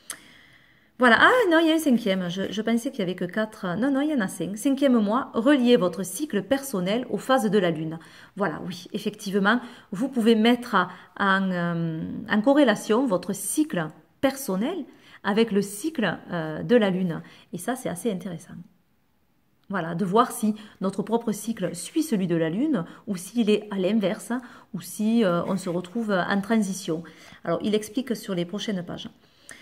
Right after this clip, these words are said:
Alors là, on a des exemples de tirages. Alors, les voici. Tirage de l'étoile, tirage de la voie nouvelle. Alors ça, c'est passé, présent, futur, en fait, hein.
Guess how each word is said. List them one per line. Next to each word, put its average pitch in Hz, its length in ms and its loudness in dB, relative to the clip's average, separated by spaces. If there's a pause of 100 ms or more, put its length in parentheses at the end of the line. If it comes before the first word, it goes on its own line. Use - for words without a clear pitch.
(160)
Alors 220 200 4
là, 269 280 4
on 202 120 2
a 208 80 4
des 185 160 0
exemples 233 340 2
de 165 100 -4
tirages. 202 500 -2 (2750)
Alors, 196 240 -2 (340)
les 208 160 -2
voici. 262 580 -2
Tirage 214 340 2
de 160 120 -2
l'étoile, 254 600 2 (800)
tirage 226 500 2 (140)
de 175 120 -6
la - 140 -4
voie 190 540 0
nouvelle. 208 500 4
Alors 165 320 0
ça, 208 140 -4
c'est 202 160 -8
passé, 185 260 -6
présent, 185 260 -4
futur, 185 440 -6
en 156 100 -8
fait, - 240 -8
hein. 240 160 -8